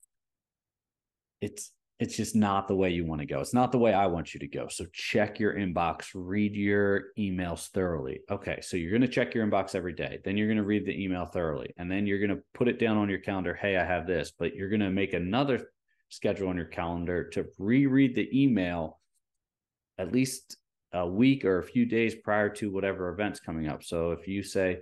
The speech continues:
"Hey," let's say it's Monday, I send you the, I send you the email saying, "Hey, good morning. My name's Frank. I'm your assigned background investigator. I would like you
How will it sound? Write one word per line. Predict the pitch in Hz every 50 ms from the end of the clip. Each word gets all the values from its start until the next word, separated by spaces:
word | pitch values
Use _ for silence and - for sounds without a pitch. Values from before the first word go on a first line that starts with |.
| - _ _ _ _ _ _ -
"Hey," | - 117 120 120 113 110 113 110 110 - - - _ _ _ _ _ _ _ _ _ _ _
let's | - 107 -
say | - 120 104
it's | 107 -
Monday, | 110 110 107 104 98 104 104 101 101 98 -
I | - 98 92 92 92 90
send | - - 107 107 101 92
you | 92 101 101 98 95 90
the, | 92 95 92 90 90 90 90 90 87 85 82 78 - - _ _ _ _ _ _ _ _ _ _ _ -
I | - -
send | - - 104 101 92
you | 92 98 98 95 95 95 87
the | - 82 - - 107
email | 107 101 104 101 104 101
saying, | - - 87 82 82 82 78
"Hey, | - 113 117 113 107 107 104 101 - - _ _ _ _ _
good | - 90 90
morning. | 101 117 117 113 113 104
My | 98 92
name's | 90 90 85 80 -
Frank. | - - - 110 107 107 104 104 -
I'm | - 90 87 87 87 85 85 -
your | - 85 85
assigned | 80 - - 92 87 80
background | 87 101 104 107 - 107 101 101
investigator. | 101 95 104 101 - - 107 101 101 98 98 98 95 95 - _ _ _ _ _ -
I | - 95 92 95
would | 95 95 92
like | 92 95 92 92 95 92 -
you | 92 92 90